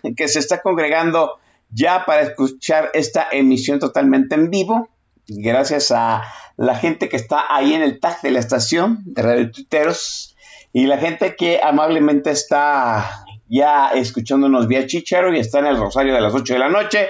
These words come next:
¿O acaso le está dando la vuelta a la mascota hogareña? ¿Verdad?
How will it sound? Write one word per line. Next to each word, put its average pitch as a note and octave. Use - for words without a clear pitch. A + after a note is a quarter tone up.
¿O D#3
acaso G#3+
le G#3
está G3
dando G3
la F#3
vuelta E3+
a -
la D#3
mascota D3
hogareña? F3+
¿Verdad? D3